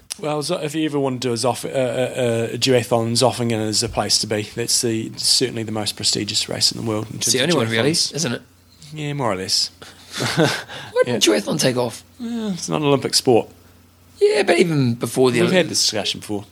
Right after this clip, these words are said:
Speaker 1: It's just
Speaker 2: Well, we've had this discussion the week before, John. <laughs>
Speaker 1: We have. Well, this is true.
Speaker 2: <laughs> So don't pull that one out on me.
Speaker 1: Yeah.
Speaker 2: Um, John, what
Speaker 1: How
Speaker 2: would
Speaker 1: many,
Speaker 2: you
Speaker 1: how many
Speaker 2: wanna do?
Speaker 1: duathlons have you done?
Speaker 2: I've never done one.
Speaker 1: There you go.
Speaker 2: No,
Speaker 1: That's
Speaker 2: but
Speaker 1: why,
Speaker 2: it's
Speaker 1: that's why I didn't take off.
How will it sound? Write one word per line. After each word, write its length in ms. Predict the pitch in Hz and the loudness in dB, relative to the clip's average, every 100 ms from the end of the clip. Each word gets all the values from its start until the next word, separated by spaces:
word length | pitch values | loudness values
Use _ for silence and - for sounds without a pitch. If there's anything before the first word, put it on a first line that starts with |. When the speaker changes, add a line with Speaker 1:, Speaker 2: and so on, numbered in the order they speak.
| - | -16
Speaker 1:
It's 120 | - - | -12 -2
just 100 | 392 | 2
Speaker 2:
Well, 120 | 381 | 4
we've 120 | 202 | 4
had 140 | 170 160 | 2 2
this 100 | 160 | 2
discussion 400 | - - 160 151 | 2 2 2 4
the 80 | 143 | 4
week 160 | 196 | 2
before, 200 | 180 151 | 2 2
John. 260 | 135 131 123 | 4 2 0
<laughs> 880 | - - - - - - - - 202 | -2 -2 -2 -2 -16 -6 -6 -6 -2
Speaker 1:
We 140 | 139 131 | 2 2
have. 260 | 123 - | 0 0
Well, 240 | 143 139 139 | 0 0 0
this 220 | 135 131 | -2 0
is 280 | - 123 - | 2 0 0
true. 200 | 120 101 | 0 0
Speaker 2:
<laughs> 400 | 214 190 - - | 0 0 0 0
So 340 | - - 170 160 | 0 2 0 0
don't 220 | - 175 | -2 0
pull 120 | 160 | 2
that 140 | 156 | 2
one 120 | 160 135 | 2 2
out 140 | 120 | 2
on 100 | 151 | 0
me. 140 | - - | 0 2
Speaker 1:
Yeah. 1000 | - - - - - - 160 160 165 165 | 2 2 2 2 -2 -2 0 4 4 2
Speaker 2:
Um, 80 | 156 | 2
John, 340 | 175 151 107 - - - - | 2 2 -2 -8 -16 -18 -6
what 80 | - | 0
Speaker 1:
How 80 | 160 | 2
Speaker 2:
would 20 | |
Speaker 1:
many, 40 | |
Speaker 2:
you 40 | 180 | 2
Speaker 1:
how 100 | 208 | 2
many 120 | 208 | 4
Speaker 2:
wanna 0 | |
do? 120 | 196 | 4
Speaker 1:
duathlons 300 | 180 170 160 | 2 2 0
have 100 | 151 | 2
you 80 | 160 | 2
done? 260 | 135 92 80 - - - - _ _ _ _ _ _ _ _ | 2 -2 -6 -20 -20 -20 -20 _ _ _ _ _ _ _ _
Speaker 2:
I've 100 | - | -4
never 200 | 127 151 180 | -2 0 0
done 100 | 113 | -2
one. 120 | 107 | -4
Speaker 1:
There 100 | - | -6
you 140 | 110 107 | -4 -4
go. 100 | 107 | -4
Speaker 2:
No, 80 | 92 - | -8 -4
Speaker 1:
That's 160 | 170 147 | 0 4
Speaker 2:
but 80 | 156 | 4
Speaker 1:
why, 60 | |
Speaker 2:
it's 100 | 143 | 2
Speaker 1:
that's 180 | 151 170 | 2 4
why 80 | 160 | 4
I 20 | 139 | 2
didn't 180 | 143 | 0
take 220 | 139 143 147 | 2 4 4
off. 340 | 107 - - | 0 -4 -14